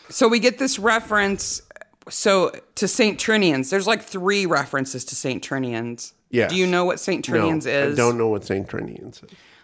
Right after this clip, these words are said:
Speaker 1: A lot of people will know it as a series of movies.
Speaker 2: Okay.
Speaker 1: about a girls' boarding school where the
Speaker 2: Hmm.
Speaker 1: girls get up to no good at all.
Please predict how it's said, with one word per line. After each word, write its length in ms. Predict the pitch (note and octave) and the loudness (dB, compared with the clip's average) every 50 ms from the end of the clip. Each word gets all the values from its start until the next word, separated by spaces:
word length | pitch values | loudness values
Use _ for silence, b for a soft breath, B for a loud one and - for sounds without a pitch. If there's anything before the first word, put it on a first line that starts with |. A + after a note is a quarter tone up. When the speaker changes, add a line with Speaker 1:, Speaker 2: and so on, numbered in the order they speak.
| b b - | b b -2
Speaker 1:
A 80 | F#3 | 0
lot 240 | F#3+ G#3 A3 B3 C4 | 2 2 2 2 0
of 60 | C4+ | -2
people 340 | - - A3+ G3+ F3+ G3 G3 | -2 -2 -2 0 2 2 4
will 120 | E3+ D#3+ D#3+ | 4 4 4
know 240 | D#3 D#3+ E3 E3 | 2 2 2 2
it 80 | D#3+ D#3 | 2 2
as 140 | D3+ D3 C3 | 2 0 -2
a 60 | C#3 | -4
series 460 | C3 - D#3 C#3+ C#3+ D3 D3 C#3+ C3 | -4 -2 -2 -2 0 0 0 -2 -2
of 100 | B2 A#2 | -4 -4
movies. 680 | C3 C3 C3 B2+ C3 B2+ C#3+ C#3 C#3 C3 - - - b b b b - | -2 -2 0 0 0 0 -2 -2 -2 -4 -6 -8 -12 b b b b -6
Speaker 2:
Okay. 380 | G#2+ G#2 - - D#3+ E2 F#2 G2 b b b b b b _ | -6 -6 -6 -6 -8 -8 -8 -10 b b b b b b _
Speaker 1:
about 400 | - D3 C#3 D#3 C#3 C#3 C3+ C3+ - - | -2 0 2 2 2 2 2 0 -2 -4
a 60 | C#3+ | -6
girls' 360 | - - C3+ C3+ C3 C3+ C3 | -4 -2 0 0 0 0 -2
boarding 420 | B2+ - C3+ C3+ C3 B2+ B2+ C3 C3+ | -4 -4 -2 0 0 0 0 -2 -2
school 560 | C3+ - - C#3+ C3 C3+ C3+ C3 C3 C#3 - | -4 -4 -4 -2 0 0 0 -2 -4 -6 -8
where 180 | - - C#3+ C3+ | -4 -2 0 0
the 80 | C3+ C3+ | 0 0
Speaker 2:
Hmm. 40 | |
Speaker 1:
girls 340 | C3+ C3+ C3+ C3 C3+ C3 B2 | -2 -2 0 0 0 -2 -2
get 160 | B2 - C3+ | -2 -2 0
up 140 | B2+ B2+ - - | 0 -2 -2 -4
to 80 | - | -4
no 220 | C3 B2+ B2+ B2+ B2+ | -2 0 -2 -2 -2
good 260 | B2 C3+ C3 C3 B2+ | -2 -2 0 0 0
at 100 | B2+ A#2+ | 0 0
all. 460 | A#2+ A#2+ A#2+ A#2+ B2 C3 C3 b b | 0 0 0 0 -2 -2 -4 b b